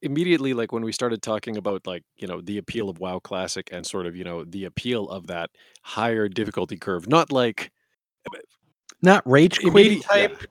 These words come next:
Speaker 1: Well,
Speaker 2: curve,
Speaker 1: yeah, 'cause, like,
Speaker 2: basically?
Speaker 1: immediately the Soul-, like, the Soulsborne games came to mind pretty much immediately as well to, to me. But then again, you know, I was also thinking,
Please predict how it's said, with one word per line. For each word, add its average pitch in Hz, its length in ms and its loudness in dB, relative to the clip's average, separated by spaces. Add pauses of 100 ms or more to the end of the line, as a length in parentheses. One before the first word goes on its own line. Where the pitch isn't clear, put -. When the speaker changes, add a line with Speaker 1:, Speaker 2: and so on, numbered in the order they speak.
Speaker 1:
Well, 170 240 0
Speaker 2:
curve, 208 100 4
Speaker 1:
yeah, 196 220 6 (120)
'cause, 156 160 0
like, 156 160 2
Speaker 2:
basically? 202 140 -6
Speaker 1:
immediately 190 540 2
the 143 80 8
Soul-, 143 300 2
like, 123 180 0
the - 80 -10
Soulsborne 160 540 4
games 110 420 0 (140)
came 120 240 -2
to 98 80 -10
mind 92 400 -4
pretty 117 180 4
much 98 180 -2
immediately 98 540 -4 (100)
as 87 220 -6
well 85 480 -6 (100)
to, 78 320 -4
to 95 120 -8
me. 107 180 0 (360)
But 113 200 0
then 117 140 2
again, 104 320 0
you 95 80 -4
know, 95 140 0
I 92 100 -4
was 98 120 -2
also 101 220 -2
thinking, 110 460 -2